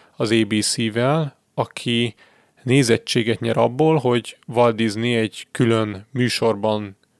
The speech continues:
közvetít Disneyland építéséről, valamint ezen felül számos tévéfilmet gyárt le, azzal a céllal, hogy az A B C programját színesíthesse.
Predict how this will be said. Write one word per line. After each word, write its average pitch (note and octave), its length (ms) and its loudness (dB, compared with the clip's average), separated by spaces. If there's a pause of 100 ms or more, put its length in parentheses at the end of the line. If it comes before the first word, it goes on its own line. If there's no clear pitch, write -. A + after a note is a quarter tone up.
(120)
közvetít G#2+ 800 -4
Disneyland G#2+ 560 -2
építéséről, C#3+ 960 -2 (540)
valamint A2+ 380 0
ezen A2+ 220 2
felül A2 360 0
számos A2 520 -2
tévéfilmet G#2+ 760 -2
gyárt G#2+ 640 -2
le, B2 360 -2 (480)
azzal A2+ 260 -2
a G#2+ 100 0
céllal, A#2 460 0
hogy G#2 160 -2
az G#2+ 260 0
A A2 180 0
B G#2 140 -2
C - 160 -2 (340)
programját G#2 640 -4
színesíthesse. - 1200 -10